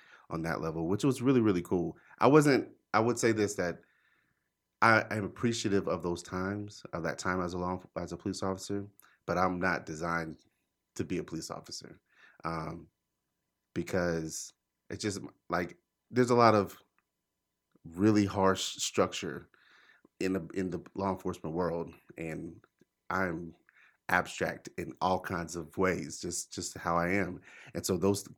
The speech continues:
things combine, like, coming together clash a lot. Um, and so after that time, my time as a police officer, that's when I went to kind of took my, uh,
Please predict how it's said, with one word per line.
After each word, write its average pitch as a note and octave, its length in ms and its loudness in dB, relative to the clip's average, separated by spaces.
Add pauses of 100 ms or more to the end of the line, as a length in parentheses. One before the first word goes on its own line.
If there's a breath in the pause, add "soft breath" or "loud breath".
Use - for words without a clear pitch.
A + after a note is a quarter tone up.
(100)
things G2+ 260 0
combine, F2 580 -2
like, E2+ 260 -4 (480)
coming G2+ 240 0
together F#2+ 360 2
clash F2 440 -6
a - 100 -8
lot. E2+ 280 -6 (260)
Um, E2+ 320 -10 (420 loud breath)
and F#2+ 100 -6
so G2 320 2 (1000 loud breath)
after G2+ 520 4 (140)
that - 280 4 (220)
time, F#2+ 200 2
my F#2+ 100 4
time G2+ 260 0
as F2+ 100 -2
a - 40 -14
police G#2+ 240 -2
officer, G2 300 -4
that's E2+ 240 -6
when E2+ 80 -6
I E2 40 -6
went D#2+ 260 -8
to D#2+ 440 -6 (560)
kind E2+ 140 -6
of D#2 300 -10 (140)
took - 240 -4 (160)
my, D#2+ 340 -8
uh, D#2+ 260 -10